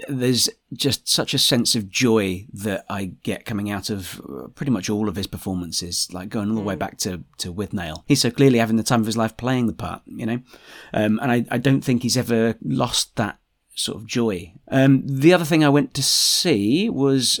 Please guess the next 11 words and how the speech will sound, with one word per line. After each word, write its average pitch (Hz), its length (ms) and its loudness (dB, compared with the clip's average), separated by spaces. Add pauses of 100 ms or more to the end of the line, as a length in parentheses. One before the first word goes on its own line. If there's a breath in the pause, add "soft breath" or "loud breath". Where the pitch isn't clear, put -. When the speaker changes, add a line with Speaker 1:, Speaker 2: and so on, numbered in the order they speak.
Speaker 1:
uh, 107 280 -4
The - 120 -12
Creator, 139 680 0
which - 220 -8
is 107 300 -2 (220)
Gareth 110 320 -4
Edwards' 104 500 -2 (180)
new 104 320 -2
one, 139 200 -2
sort - 180 -6
of - 200 -12